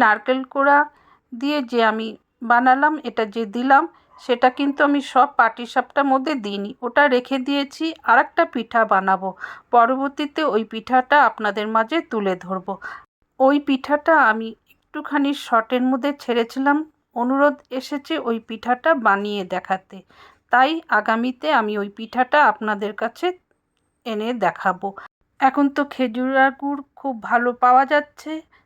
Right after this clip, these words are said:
তাই খেজুরা গুড় দিয়ে অনেক রকমের পিঠা আপনারা বানাতে পারেন জানি।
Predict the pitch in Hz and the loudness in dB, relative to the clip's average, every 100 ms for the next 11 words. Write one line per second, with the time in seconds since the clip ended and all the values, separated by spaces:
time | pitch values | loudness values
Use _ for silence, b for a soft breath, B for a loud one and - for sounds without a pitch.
0 | _ - 208 202 _ - 240 254 285 262 | _ -6 -6 -6 _ -10 -8 0 0 0
1 | 285 254 269 320 277 247 220 214 208 226 | -2 -4 -2 -2 0 0 0 -4 -6 -4
2 | 226 220 _ 247 - 294 311 - 202 208 | -6 -6 _ -14 -4 -2 -2 -2 -6 -4
3 | 202 196 196 202 208 208 254 254 269 262 | -6 -6 -2 -2 0 -2 -2 2 2 2
4 | 285 254 233 247 | -2 -2 -2 -2